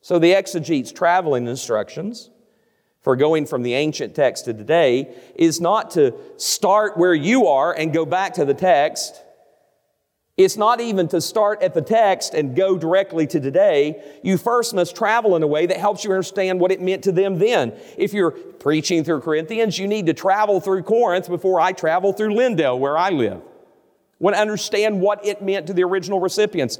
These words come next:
So we examine the historical context. That's the story behind the text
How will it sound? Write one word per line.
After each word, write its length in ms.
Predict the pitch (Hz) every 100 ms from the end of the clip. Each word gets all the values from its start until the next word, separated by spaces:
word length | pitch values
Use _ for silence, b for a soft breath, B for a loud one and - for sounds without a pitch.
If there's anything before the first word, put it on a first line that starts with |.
| B B B
So 160 | -
we 100 | 202
examine 500 | 190 156 202 208 214
the 80 | 208
historical 640 | 190 196 - 208 208 208 156
context. 680 | 147 131 120 120 101 - B B B
That's 240 | - 180
the 100 | 214
story 380 | 202 - 208 202
behind 540 | 185 185 190 190 196 170
the 80 |
text 680 | 175 185 175 - - - -